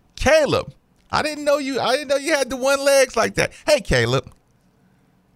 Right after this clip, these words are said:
you running full speed like that, getting that basket right, getting that pass right at the basket, and still having the juice to punch that, and the juice to bounce it. Hey, man. Hey,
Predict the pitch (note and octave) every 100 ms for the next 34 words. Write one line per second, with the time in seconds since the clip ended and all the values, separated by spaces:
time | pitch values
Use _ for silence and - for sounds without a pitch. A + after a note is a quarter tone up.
0 | - C3 D#4 A4 E4 B3+ B3+ F#3+ - -
1 | B3+ D4 - - G3+ A#3 A#3 C3+ B2+ A#2
2 | A2+ A2 G#2+ - - _ A2+ B2 C#4+ F4+
3 | D#4+ B3 - - F#3+ - - B2+ G#2+ G#2+
4 | C#3+ F#3 E3 D4 F4+ E4 - G#3 - G#2
5 | G#2+ B2+ G#3 - D#3+ F#3 B2 B2 C3+ D3
6 | C#3 - D3 _ - - A#2+ - B3 F#4+
7 | E4 C#4+ G3+ D#3 C3 D#3 G3 - - -
8 | F3 - F#2 G2+ - - - - A#2+ A#2
9 | E3 C#4 - - D#3 F3+ - F3+ D4+ G#3+
10 | F#2 F#2+ - _ _ _ _ _ _ _
11 | _ _ _ _ - F#3+ G2 G#2+